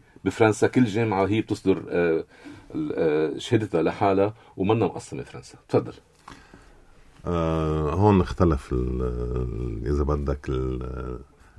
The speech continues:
Speaker 2: التسميات المت-، المعتمدة. عملية التفريع، نحن بنعتبر إنه الجامعة اللبنانية مفرعة هلأ،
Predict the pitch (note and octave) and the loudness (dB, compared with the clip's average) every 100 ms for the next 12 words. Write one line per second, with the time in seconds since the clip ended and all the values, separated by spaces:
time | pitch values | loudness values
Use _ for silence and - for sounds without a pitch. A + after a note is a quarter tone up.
0 | - - C#2 C2+ - D#2 D#2 C#2 - _ | -12 -8 -6 -8 -6 -2 0 -2 -4 _
1 | - - D2 - B1+ B1+ C2+ C2+ - D2 | -18 -12 -12 -10 -12 -10 -10 -10 -8 -6
2 | B1 - D#2 C2+ B1 A#1 D#2+ G2 A#2+ F#2+ | -6 -4 -4 -4 -6 -6 -2 2 2 0
3 | - F#2 - F#2+ G2+ G#2+ G#2 F#2+ F2+ F2+ | -4 -4 -2 0 0 -4 -6 -4 -2 -4
4 | F2 F#2 D#2 C#2 C#2+ E2 D#2+ C#2+ C2+ C#2 | -2 -2 -2 -2 -2 -2 -2 -2 -2 -2
5 | D2+ D2+ C#2 - C#2+ B1+ G#1+ A#1 A#1+ A1 | -2 -2 -4 -4 -4 -4 -8 -12 -12 -14